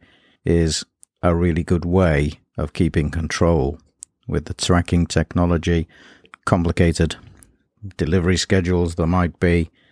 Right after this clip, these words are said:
and to make the, the whole process efficient. And if you make that efficient from the inventory management side of the supply chain, then the customer service levels improve, because it means that those goods are gonna be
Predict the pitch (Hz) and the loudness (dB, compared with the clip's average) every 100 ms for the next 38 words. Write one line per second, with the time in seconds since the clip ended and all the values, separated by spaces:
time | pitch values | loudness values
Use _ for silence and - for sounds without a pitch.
0 | _ _ - 101 101 98 92 - 95 90 | _ _ -6 0 2 2 0 0 2 0
1 | - 85 82 78 - - 87 90 82 - | 0 0 0 -2 -8 -6 -2 0 -2 -2
2 | 87 82 - 87 80 - - _ 82 - | -2 -2 -2 0 -2 -4 -14 _ -8 -4
3 | 95 - 69 - _ _ _ _ _ _ | -2 -2 -8 -10 _ _ _ _ _ _
4 | - 104 110 139 156 160 120 110 _ _ | -2 0 2 2 2 2 2 0 _ _
5 | _ - 98 101 - 92 85 95 85 85 | _ -4 0 0 0 -2 -2 -2 0 0
6 | 76 78 - _ 98 92 98 87 82 90 | 0 -2 -8 _ -6 -2 -2 -2 -2 2
7 | 113 104 101 92 - 95 98 98 92 - | 2 2 0 -2 0 0 2 0 -2 -12
8 | - - _ _ _ _ - 85 82 - | -20 -20 _ _ _ _ -12 -8 -6 -6
9 | 80 95 92 - 92 92 - _ _ _ | -2 0 0 0 0 0 -4 _ _ _
10 | - 110 107 110 123 - 101 92 - 104 | -4 0 2 2 0 0 0 0 2 2
11 | 95 90 98 87 90 90 80 - _ - | 2 0 0 2 0 0 -4 -10 _ -20
12 | _ - 90 90 - 104 80 62 - - | _ -2 0 0 0 0 0 -4 -14 -20
13 | _ _ _ - 90 101 104 120 113 107 | _ _ _ -8 -2 0 0 2 2 2
14 | - 98 104 92 85 104 95 90 95 95 | 0 0 2 2 2 0 2 0 2 0
15 | 85 87 80 | 2 0 0